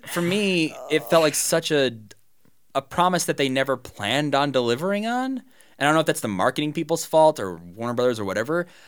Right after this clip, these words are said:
but that's part of it, of, like,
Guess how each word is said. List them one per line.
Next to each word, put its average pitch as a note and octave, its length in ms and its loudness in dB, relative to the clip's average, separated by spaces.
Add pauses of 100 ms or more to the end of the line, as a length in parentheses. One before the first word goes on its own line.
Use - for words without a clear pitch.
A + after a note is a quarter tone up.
(160)
but C3 320 4 (1400)
that's D#3 320 2
part G3+ 400 4
of F#2+ 140 -2
it, - 260 -12
of, A2 180 -4
like, A#2 340 2